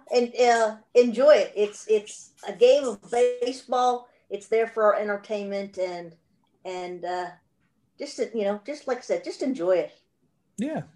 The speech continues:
Speaker 1: It's,
Speaker 2: I think
Speaker 1: it's
Speaker 2: that's,
Speaker 1: fun.
Speaker 2: I think that's what I said yesterday about, uh, Hayes. I was like,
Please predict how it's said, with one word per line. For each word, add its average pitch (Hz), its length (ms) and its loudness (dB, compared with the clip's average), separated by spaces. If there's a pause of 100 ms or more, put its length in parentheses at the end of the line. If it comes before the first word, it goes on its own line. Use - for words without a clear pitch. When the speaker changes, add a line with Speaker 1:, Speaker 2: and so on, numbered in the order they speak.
(160)
Speaker 1:
It's, - 300 -10
Speaker 2:
I 143 80 0
think 147 180 6
Speaker 1:
it's - 0 -
Speaker 2:
that's, 151 140 0
Speaker 1:
fun. 202 180 4
Speaker 2:
I - 400 -8
think 170 160 4
that's 170 180 2
what 160 100 4
I 156 60 6
said 147 280 0
yesterday 131 480 0
about, 117 320 -2 (240)
uh, 107 260 -6
Hayes. 117 480 -4
I 113 60 -4
was 110 100 -6
like, 113 260 -8